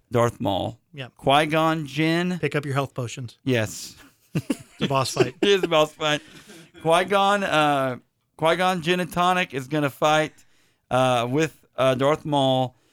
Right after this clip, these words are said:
Speaker 1: uh, and, uh, Obi-Wan's gonna stand around and not help much.
Speaker 2: Not, not at first, yes.
Speaker 1: So they fight. Um, Qui-Gon, wha-, how does, how does Darth Maul get the slip on Qui-Gon in this fight?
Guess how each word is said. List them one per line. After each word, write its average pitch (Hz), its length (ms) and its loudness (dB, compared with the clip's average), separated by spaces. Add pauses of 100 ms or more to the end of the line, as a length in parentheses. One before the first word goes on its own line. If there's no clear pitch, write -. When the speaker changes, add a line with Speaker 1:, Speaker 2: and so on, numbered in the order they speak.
(240)
Speaker 1:
uh, 120 240 -2
and, 123 400 0
uh, 107 40 -2 (140)
Obi-Wan's 135 380 0
gonna 123 160 -4
stand 120 300 -6
around 117 160 -2
and 113 80 -4
not 113 120 -2
help 113 220 -4
much. - 380 -18 (360)
Speaker 2:
Not, 160 260 2
not 156 160 4
at 151 60 0
first, 139 280 -4
yes. - 280 -12 (480)
Speaker 1:
So - 140 -2
they 160 160 4
fight. 170 400 0 (140)
Um, 135 360 0 (480)
Qui-Gon, 196 600 0 (720)
wha-, 165 260 -2
how 240 220 -4
does, 294 220 -6 (420)
how 208 180 -2
does 277 180 -2 (260)
Darth 175 220 -2
Maul 170 140 -2
get 156 120 -8
the 127 60 -20
slip 143 380 -6
on 120 100 -8
Qui-Gon 117 640 -10
in 120 80 -8
this 120 120 -10
fight? 104 280 -12